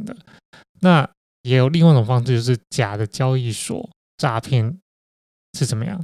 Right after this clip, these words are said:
就是不知名的交易所或者名称、logo 仿冒知名交易所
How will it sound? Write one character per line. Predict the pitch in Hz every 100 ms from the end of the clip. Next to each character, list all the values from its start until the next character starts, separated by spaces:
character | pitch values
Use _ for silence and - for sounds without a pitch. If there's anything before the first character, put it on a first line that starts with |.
| -
就 | 139
是 | 135
不 | - 180
知 | - 160 160
名 | 131 110
的 | 110
交 | - 120 117
易 | 113
所 | - 110 - -
或 | 143
者 | 123 135
名 | 120 113 120 143 -
称、 | - 147 143 151 -
logo | 143 147 147 - 165
仿 | - 127 104
冒 | 131 165 - _ _ _ _
知 | - 139 143
名 | 117 101
交 | - 110 113
易 | 113
所 | - 208